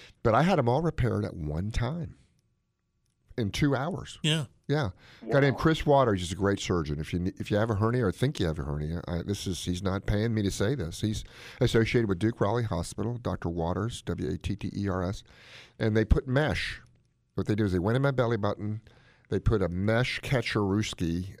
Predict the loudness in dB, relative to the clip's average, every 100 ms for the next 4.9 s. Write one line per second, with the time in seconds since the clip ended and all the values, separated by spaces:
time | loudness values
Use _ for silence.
0 | -6 -4 -4 -6 -2 2 2 2 -2 -2
1 | -6 -2 -2 -2 -2 -2 0 -2 -4 -4
2 | 0 2 2 0 -2 -4 -6 -6 -8 -6
3 | -6 -4 -4 -2 -2 -2 -4 -6 -10 -8
4 | -4 0 0 0 -2 -2 -2 -4